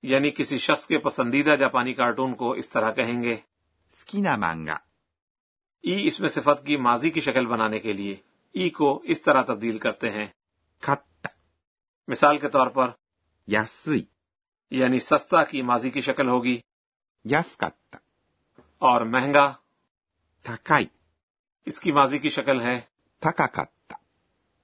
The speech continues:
Speaker 1: تاہم
Speaker 2: یوکاتا۔
Speaker 1: یعنی اچھا ہوا، جو اس سبق میں بھی موجود ہے، یہ واحد استثناء ہے۔ اچھا کی حال شکل ہے
Speaker 2: ای۔
Speaker 1: اور اس کی ماضی کی شکل یوکاتا ہے، اس لیے اسے اسی طرح سے یاد کر لیں۔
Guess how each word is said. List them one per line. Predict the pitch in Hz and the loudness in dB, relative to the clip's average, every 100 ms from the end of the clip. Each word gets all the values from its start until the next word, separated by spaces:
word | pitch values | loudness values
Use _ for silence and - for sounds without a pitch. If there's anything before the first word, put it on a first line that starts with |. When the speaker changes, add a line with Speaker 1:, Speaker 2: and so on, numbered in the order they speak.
| _ - | _ -6
Speaker 1:
تاہم | 220 151 156 135 _ _ _ | -2 0 0 -4 _ _ _
Speaker 2:
یوکاتا۔ | 123 160 - 107 - _ - - _ _ - | -2 -2 0 -4 -4 _ -16 -16 _ _ -8
Speaker 1:
یعنی | 120 120 - | -4 -2 -2
اچھا | - - 156 135 | -4 0 2 4
ہوا، | 127 120 120 - | 4 2 2 -6
جو | 127 131 | -4 -2
اس | 127 | 0
سبق | 135 131 165 | 2 2 0
میں | 135 | -2
بھی | 131 | 0
موجود | 120 117 139 | 0 0 0
ہے، | 120 117 117 _ _ - | 0 -2 -2 _ _ -2
یہ | 160 | 2
واحد | 135 131 147 | 4 4 2
استثناء | - - - - 117 95 | -2 -4 -4 -4 -8 -8
ہے۔ | 92 _ _ _ - | -10 _ _ _ -6
اچھا | - - 175 | -4 2 2
کی | - 147 | 2 -2
حال | 113 131 151 | 2 2 2
شکل | 147 135 127 | -2 -2 -2
ہے | 123 127 - _ _ _ _ _ | -2 -4 -8 _ _ _ _ _
Speaker 2:
ای۔ | 139 120 - _ _ _ _ _ | -4 -2 -4 _ _ _ _ _
Speaker 1:
اور | 139 123 | 0 0
اس | 117 | 0
کی | 135 | 0
ماضی | 120 127 160 | 2 4 2
کی | 156 | 0
شکل | - 160 131 131 - _ | -2 0 0 0 -12 _
یوکاتا | - 131 - 117 - 123 95 | -2 0 2 2 0 -6 -6
ہے، | 95 - _ _ | -8 -14 _ _
اس | - - | -8 0
لیے | 151 | 2
اسے | 131 135 147 | 2 0 -2
اسی | 135 151 | -2 0
طرح | 123 113 | 2 0
سے | 123 | 0
یاد | 120 110 | 0 0
کر | - 107 | -2 -8
لیں۔ | 104 | -8